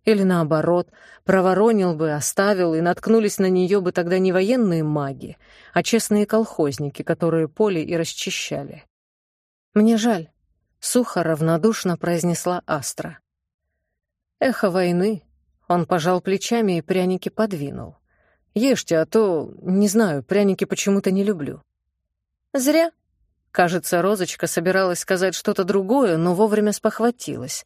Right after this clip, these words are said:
Вот она пряники точно любила. «Война давно была?» «Не так давно. Двенадцать лет всего. Это немного», помогла Дива. «Мина?»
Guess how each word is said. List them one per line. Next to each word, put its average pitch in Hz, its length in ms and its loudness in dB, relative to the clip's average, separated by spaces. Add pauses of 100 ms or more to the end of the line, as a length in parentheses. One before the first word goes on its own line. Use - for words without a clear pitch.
(580)
Вот 214 260 2
она 214 320 2
пряники 233 480 0
точно 151 460 -2
любила. 147 540 -4 (840)
«Война 320 300 4
давно 320 340 4
была?» 165 360 -4 (1040)
«Не 180 280 4
так 180 240 -2
давно. 151 480 -2 (180)
Двенадцать 190 540 0
лет 240 180 0
всего. 156 380 -2
Это 190 480 0 (800)
немного», 196 760 0 (300)
помогла 156 480 0
Дива. 143 400 -8 (260)
«Мина?» 214 420 0